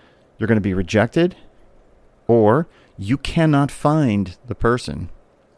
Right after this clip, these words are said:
because they either have disappeared, you didn't know who their identity was, so you can't even track 'em down, or they're dead.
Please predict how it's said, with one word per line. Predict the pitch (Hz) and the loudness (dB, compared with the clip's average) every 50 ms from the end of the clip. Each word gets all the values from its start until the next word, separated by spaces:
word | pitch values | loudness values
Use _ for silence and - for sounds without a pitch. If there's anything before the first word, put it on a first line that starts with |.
| _ _ | _ _
because | - 110 - 113 101 90 | -8 -4 0 0 -2 0
they | 98 104 98 | 0 -2 0
either | 101 104 95 98 95 | 0 -2 -2 -4 -6
have | 90 85 | -6 -2
disappeared, | 87 127 147 - - - - 117 104 107 107 107 101 - - - _ _ _ - | -4 -4 -2 -2 -2 0 0 0 2 2 0 -2 -4 -8 -20 -20 _ _ _ -14
you | - | -8
didn't | 80 113 147 160 160 143 | 0 0 0 2 2 2
know | 123 110 110 104 | 2 2 2 -2
who | 95 - - 131 120 | -4 -6 -4 -4 -2
their | 104 104 98 95 | -2 -2 -2 -2
identity | 95 90 113 117 143 151 127 | -4 -2 0 0 0 0 0
was, | 107 98 95 - | -2 -2 -4 -4
so | - 101 | -6 -6
you | |
can't | - 131 127 113 | -4 -2 -2 -2
even | 101 95 | -2 -4
track | - - 110 104 - 98 | -4 -2 -2 -2 -2 -4
'em | 95 | -6
down, | 87 98 95 90 92 98 101 - _ _ _ - - - _ _ _ _ - | -4 -2 -2 -2 -2 -4 -4 -8 _ _ _ -20 -20 -20 _ _ _ _ -2
or | - 170 240 285 233 185 - 110 151 151 - _ _ _ _ _ _ _ _ _ _ _ _ _ _ _ _ _ _ - | 0 2 4 4 4 4 4 4 0 -2 -6 _ _ _ _ _ _ _ _ _ _ _ _ _ _ _ _ _ _ -4
they're | 107 107 107 101 | 0 2 2 2
dead. | 90 107 90 80 - | 2 0 -2 -4 -8